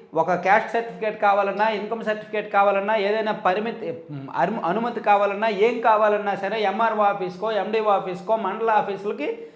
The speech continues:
పరిగెట్టాల్సి వచ్చేది. అదే కాకపోతే జిల్లా ఆఫీసులకి వెళ్ళాల్సి వచ్చేది.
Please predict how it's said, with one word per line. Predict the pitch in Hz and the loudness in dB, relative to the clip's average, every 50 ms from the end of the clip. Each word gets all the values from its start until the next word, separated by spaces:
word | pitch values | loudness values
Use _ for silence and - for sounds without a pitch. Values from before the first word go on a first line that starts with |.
| - - - | -4 4 6
పరిగెట్టాల్సి | 233 247 240 254 247 240 220 196 170 139 | 8 8 8 6 2 2 0 0 0 -2
వచ్చేది. | 143 120 - - 101 82 - - - _ _ _ _ _ - | -6 -6 -8 -12 -14 -16 -16 -20 -20 _ _ _ _ _ -2
అదే | 147 185 240 262 254 | 0 2 2 2 4
కాకపోతే | 262 240 233 233 214 220 233 233 247 247 175 | 6 6 6 4 2 -2 2 2 4 4 4
జిల్లా | 208 220 247 254 | 4 6 6 8
ఆఫీసులకి | 240 226 - 220 214 214 214 208 202 | 8 6 4 2 -4 -4 -4 -2 0
వెళ్ళాల్సి | 190 180 185 190 175 - - | 2 4 4 4 2 2 -2
వచ్చేది. | 139 - - 123 101 90 - | -8 -10 -10 -14 -14 -14 -18